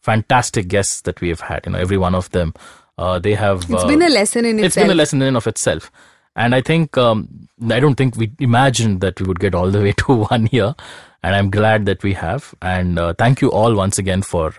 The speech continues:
Speaker 1: uh, tuning in.
Speaker 2: Special thanks to Tejas. I know you're working on this.
Speaker 1: Yes.
Speaker 2: But for making it sound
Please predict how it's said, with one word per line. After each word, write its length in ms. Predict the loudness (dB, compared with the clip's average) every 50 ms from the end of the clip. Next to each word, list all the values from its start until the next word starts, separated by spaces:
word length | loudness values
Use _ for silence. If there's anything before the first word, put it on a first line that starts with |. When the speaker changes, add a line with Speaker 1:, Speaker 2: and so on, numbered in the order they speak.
| -12
Speaker 1:
uh, 40 | -12 -8 -6
tuning 280 | -4 -4 -4 -4 -6
in. 140 | -10 -12 -12 -10
Speaker 2:
Special 600 | -10 -10 -6 -2 0 0 0 2 2 2 2 2 2
thanks 380 | 0 -2 -2 -2 -2 -4 -4 -4
to 100 | -6 -4
Tejas. 640 | -2 -2 0 0 0 0 0 -2 -2 -4 -6 -6 -6 -6 -4
I 140 | -4 -2
know 260 | -2 -2 0 0 0 0
you're 240 | 2 2 2 2 2
working 360 | 2 0 0 0 -2 -4 -2
on 180 | 0 0 0 0
this. 320 | 0 0 0 0 -2 0
Speaker 1:
Yes. 420 | 0 0 -2 -2 -2 -4 -6 -8 -8 -6
Speaker 2:
But 460 | -2 0 2 2 4 2 2 -2 -4
for 320 | -6 -2 0 2 2 2
making 460 | 2 2 0 0 -2 -2 0 0 0
it 140 | 0 0 0
sound 760 | -2 -2 0 0 2 2 2 2 0 -2 -2 -2 -4 -6